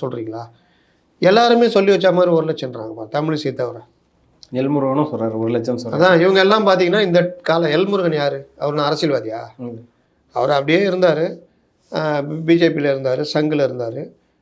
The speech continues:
Speaker 1: அப்புறம் அவரை கொண்டு போய் அந்த தாழ்த்தப்பட்டோர் ஆணைய தலை-, துணைத்
Speaker 2: ம்.
Speaker 1: தலைவர் ஆக்குனாங்க. அதுல இருந்துட்டு ஏதோ ஒரு வம்பு இழுத்தாரு.
Speaker 2: வேலையா
Speaker 1: கேஸ்லாம்
Speaker 2: வேலையா.
Speaker 1: ஆச்சு, பஞ்சமி நிலம் கேஸ்லாம் போட்டாரு. இப்படி தான் அவர் தமிழ்நாட்டுக்கு பழக்கம். இங்க இருந்து என்ன ஒர்க் பண்ணி கொண்டு வந்தாரு, பண்ணாருன்னா, அரசியல்ல பெரிய அளவு கிடையாது.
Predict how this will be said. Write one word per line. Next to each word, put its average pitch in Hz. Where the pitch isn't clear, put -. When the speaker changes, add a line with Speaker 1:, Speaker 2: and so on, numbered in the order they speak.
Speaker 1:
அப்புறம் 160
அவரை 143
கொண்டு 151
போய் 156
அந்த 135
தாழ்த்தப்பட்டோர் 135
ஆணைய 127
தலை-, 135
துணைத் 143
Speaker 2:
ம். 131
Speaker 1:
தலைவர் 127
ஆக்குனாங்க. 117
அதுல 156
இருந்துட்டு 151
ஏதோ 147
ஒரு 147
வம்பு 135
இழுத்தாரு. 127
Speaker 2:
வேலையா 135
Speaker 1:
கேஸ்லாம் 151
Speaker 2:
வேலையா. 139
Speaker 1:
ஆச்சு, 131
பஞ்சமி 143
நிலம் 131
கேஸ்லாம் 127
போட்டாரு. 117
இப்படி 156
தான் 180
அவர் 156
தமிழ்நாட்டுக்கு 135
பழக்கம். 123
இங்க 147
இருந்து 165
என்ன 160
ஒர்க் 139
பண்ணி 143
கொண்டு 135
வந்தாரு, 127
பண்ணாருன்னா, 127
அரசியல்ல 151
பெரிய 131
அளவு 127
கிடையாது. 110